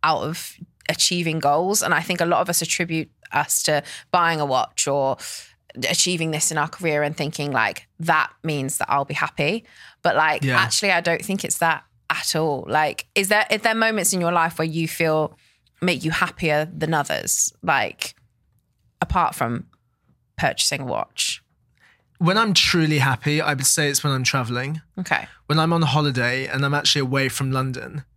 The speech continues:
Speaker 2: As much as I love London,
Speaker 1: Mm-hmm.
Speaker 2: I was born there, I've always lived there, it, it has a place in my heart. Uh, I, I like being away from London. So
Speaker 1: Mm-hmm.
Speaker 2: I guess I like being away from the fomo.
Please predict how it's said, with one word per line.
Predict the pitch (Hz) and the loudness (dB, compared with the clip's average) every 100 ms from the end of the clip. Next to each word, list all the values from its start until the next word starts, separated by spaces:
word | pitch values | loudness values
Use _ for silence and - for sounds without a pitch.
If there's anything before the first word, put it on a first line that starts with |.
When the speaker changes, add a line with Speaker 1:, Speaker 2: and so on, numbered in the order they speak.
| _ - _ - 156 | _ -20 _ -4 2
Speaker 2:
As | |
much | 180 170 | 4 4
as | 170 | 4
I | 165 | 4
love | 156 139 | 4 2
London, | 135 131 131 127 127 | 0 0 2 0 0
Speaker 1:
Mm-hmm. | 175 180 143 - - | -2 -2 -4 -8 -6
Speaker 2:
I | 127 | -4
was | 120 | -4
born | - 160 156 | 0 0 2
there, | 147 143 143 135 | 4 4 4 0
I've | 127 | -2
always | 139 131 | 0 0
lived | 131 120 | -2 0
there, | 123 120 120 98 _ - | 0 0 -2 -6 _ -6
it, | 127 | -4
it | 139 143 165 147 147 139 | -4 -4 -6 -6 0 2
has | 143 | 2
a | 127 | 2
place | 147 143 | 0 0
in | 139 | 0
my | 127 | 0
heart. | 131 127 139 - - - _ _ | 0 -2 -6 -16 -20 -20 _ _
Uh, | - - - - - - 151 | -4 -2 -4 -6 -16 -8 -4
I, | - 151 | 0 2
I | |
like | 156 165 165 | 4 4 2
being | 156 139 | 2 2
away | 135 139 | 2 2
from | 131 131 | 0 -2
London. | 120 135 165 - 131 _ - | -4 -6 -10 -14 -16 _ -2
So | 170 | 2
Speaker 1:
Mm-hmm. | 170 | 4
Speaker 2:
I | 170 | 4
guess | 196 - | 2 2
I | 170 | 4
like | 156 151 | 2 2
being | 151 147 | 2 2
away | 139 143 135 | 2 2 0
from | 127 - 135 131 131 - _ - - - - - | 0 -2 -2 -2 -4 -6 _ -20 -20 -20 -20 -4
the | 139 | -2
fomo. | - 160 147 151 160 | 2 2 4 2 0